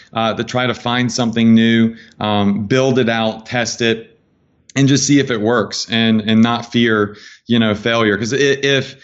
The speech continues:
let's say I do one new thing a day and only one, one every week,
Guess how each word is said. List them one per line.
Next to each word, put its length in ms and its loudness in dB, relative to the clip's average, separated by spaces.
let's 300 -2
say 160 0
I 60 2
do 180 2
one 280 0
new 140 2
thing 340 0
a 40 0
day 580 -2
and 180 -2
only 260 -2
one, 600 0
one 440 0
every 420 -2
week, 480 -2